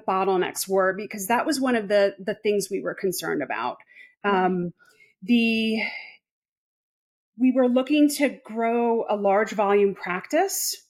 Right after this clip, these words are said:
Speaker 1: and we were hitting walls. We were hitting
Speaker 2: Mm-hmm.
Speaker 1: ceilings.
Speaker 2: Mm-hmm.
Speaker 1: And it was my job, <laughs> 'cause I was in charge of everything, um,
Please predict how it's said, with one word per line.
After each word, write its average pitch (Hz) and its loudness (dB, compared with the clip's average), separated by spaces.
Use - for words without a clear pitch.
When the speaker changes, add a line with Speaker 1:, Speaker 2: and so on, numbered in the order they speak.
Speaker 1:
and 247 2
we 254 6
were 233 2
hitting 247 2
walls. 180 -2
We 240 2
were 226 2
hitting 247 4
Speaker 2:
Mm-hmm. 247 0
Speaker 1:
ceilings. - -6
Speaker 2:
Mm-hmm. 233 -2
Speaker 1:
And 247 6
it 214 2
was 247 -4
my 247 2
job, 190 -2
<laughs> 392 -10
'cause 254 -2
I 247 2
was 247 -4
in 240 -4
charge 233 -2
of 220 -4
everything, 226 -2
um, 214 0